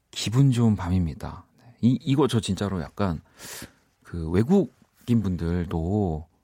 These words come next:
궁금해요. 왜 대체 우리나라는 항상 이렇게 나오면 거기서 또 집을 못 가고, 네, 안에서 그렇게 얘기했는데 또 나와서 또 이제 얘기를 할까? 이게 뭐 정이 많은 민족이고 그런,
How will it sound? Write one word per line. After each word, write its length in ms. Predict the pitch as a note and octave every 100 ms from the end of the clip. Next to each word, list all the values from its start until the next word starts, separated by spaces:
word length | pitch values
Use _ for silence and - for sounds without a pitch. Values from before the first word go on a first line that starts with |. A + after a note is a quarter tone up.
| _
궁금해요. 600 | - C#3+ E3 G#2+ D#2 D#2+ _ -
왜 60 |
대체 240 | F3+ - F3
우리나라는 800 | A#2 E3 F3+ D#3+ D3+ C#3+ C#3 B2 - - - - - -
항상 380 | - - - G#3
이렇게 500 | E3+ C3 - B2 B2 -
나오면 880 | F#2 A2 C3+ G2+ F#2+ A2 F#2+ D#2+ - _ _ _ _ _ _ - _ _ -
거기서 380 | - A2+ E3+ E3
또 160 | -
집을 260 | A#2+ A#2 B2
못 180 | F#2+ -
가고, 720 | G#2 F#2 D#2 E2 F#2+ E2+ D2+ _ _ _
네, 240 | A2 G#2 D#2+ _ _ _ _ -
안에서 380 | - C3 D#3 E3
그렇게 380 | - G#3 - D#3+
얘기했는데 480 | B2+ D3+ D3 C#3+ C3 -
또 120 | -
나와서 360 | - A#2+ D#3 E3+
또 200 | G3 G#3
이제 260 | C#3 A2+ G#2+
얘기를 420 | E2 G2+ C3 A#2+
할까? 300 | A#2 C#3+ G2+
이게 120 | G2
뭐 120 | G2+
정이 300 | F#2 G#2+ C3
많은 260 | D3+ G2 A2+
민족이고 540 | F#2 F#2+ A#2+ A2 G#2
그런, 360 | G2 - A2 G#2+